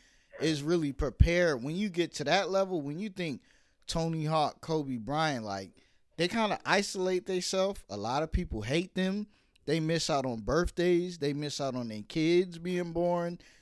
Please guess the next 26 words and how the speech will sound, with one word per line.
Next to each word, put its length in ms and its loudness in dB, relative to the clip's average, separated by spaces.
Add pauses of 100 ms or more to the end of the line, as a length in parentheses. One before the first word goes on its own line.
(200)
They 160 -2
miss 320 0
out 300 0
on 300 -6
everything. 600 -2
Like, 200 -4
Kobe 300 0
Bryant 520 -2
knew 500 0 (480)
what 300 2
kind 380 -2
of 80 -2
nets, 640 0 (420)
if 180 0
you 140 2
shoot 400 4
the 80 6
ball 340 8
a 60 4
certain 460 2
way, 420 4 (480)
like, 280 2
that 240 0
comes 360 2
from, 280 -4
like, 280 -2